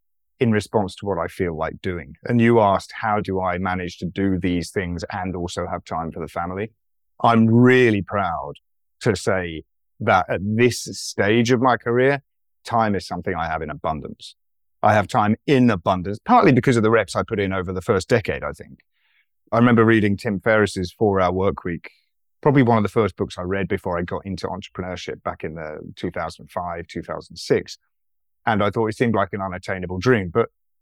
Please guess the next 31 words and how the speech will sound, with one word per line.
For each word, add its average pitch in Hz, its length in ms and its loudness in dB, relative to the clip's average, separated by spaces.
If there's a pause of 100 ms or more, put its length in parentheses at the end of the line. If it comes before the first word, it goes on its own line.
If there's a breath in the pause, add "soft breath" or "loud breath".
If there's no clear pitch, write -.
it 190 160 -2
didn't 147 240 4
come 113 160 2
overnight. 110 500 2
But 113 260 2
a 113 80 -6
four 113 360 2
to - 160 -4
eight 104 240 -2
hour 92 180 0
work 95 340 -2
week 92 220 -6
is 98 140 -6
not 90 160 -6 (240)
an 110 100 0
unreasonable 92 480 -2
expectation 87 600 -10
of 82 180 -10
myself 78 540 -12 (360)
at 82 120 -4
the 85 40 -8
moment. 80 380 -10
And 92 220 -6 (400 soft breath)
my 98 100 -2
family 113 300 2
situation 104 480 -4
at 87 40 -8
the 98 60 -4
moment 156 320 4
means 110 280 0
that 98 280 0